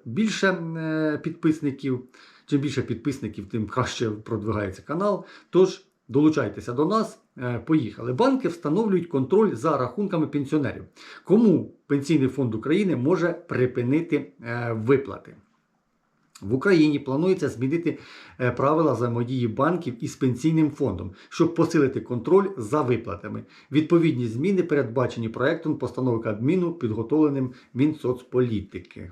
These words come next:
Хочуть контролювати. Що ж вони хочуть контролювати? Давайте будемо розбиратися. М, документ пропонує удосконалити процес обміну даними між банками та Пенсійним фондом України.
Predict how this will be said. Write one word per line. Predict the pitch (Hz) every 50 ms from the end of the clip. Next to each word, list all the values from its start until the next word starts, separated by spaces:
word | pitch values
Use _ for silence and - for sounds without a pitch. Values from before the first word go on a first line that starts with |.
| - _
Хочуть | 175 208 202 - - 208 - -
контролювати. | - 151 160 156 - - 151 160 151 151 139 131 135 127 98 - - _ _ _
Що | - - - 202 254
ж | 240 190
вони | 190 180 170
хочуть | - - 165 170 165 165 156
контролювати? | - - 147 135 135 143 147 151 151 135 117 92 95 95
Давайте | 104 120 151 170 170 170 156 - - -
будемо | 135 113 120 123 131 131 127 123 - - - -
розбиратися. | - 123 117 117 131 147 131 104 - - - - - - - 160
М, | 214 190 127 120 113 113 113 - - - - _
документ | - 143 160 - 277 220 185 165 170 170 170
пропонує | - 170 165 165 180 190 196 196 175 151 139
удосконалити | 139 - 147 131 160 165 170 - 170 175 165 151 131 117 110 - 110
процес | - - 120 - - 135 120 - -
обміну | 160 180 190 185 180 208 185 165 139
даними | 110 - 123 131 147 156 151 151 139
між | 131 131 147 151 139
банками | 117 104 98 98 101 120 117 120 127 127 151 165 175 185
та | 175 - _ 123 117 123
Пенсійним | - 135 123 110 110 120 113 110 117 123 127
фондом | 123 - - 104 110 107 -
України. | - 135 143 139 131 113 113 110 104 -